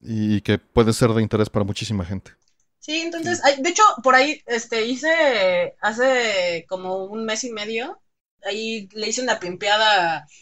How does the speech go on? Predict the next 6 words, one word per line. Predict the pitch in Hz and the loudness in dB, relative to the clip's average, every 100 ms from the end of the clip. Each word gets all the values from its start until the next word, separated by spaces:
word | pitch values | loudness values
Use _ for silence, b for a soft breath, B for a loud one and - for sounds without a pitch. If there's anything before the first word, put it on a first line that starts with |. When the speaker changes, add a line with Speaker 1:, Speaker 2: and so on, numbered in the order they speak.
| b b _ - | b b _ -2
Speaker 2:
a | 185 180 | 0 0
unos | 190 190 190 - | -2 -4 -6 -4
headset, | 202 - 196 185 _ _ | -4 -2 -2 -4 _ _
eh, | - 175 165 | -8 -6 -6
de | 175 | -4
PlayStation, | 185 202 - 208 220 233 | -2 -2 0 0 2 0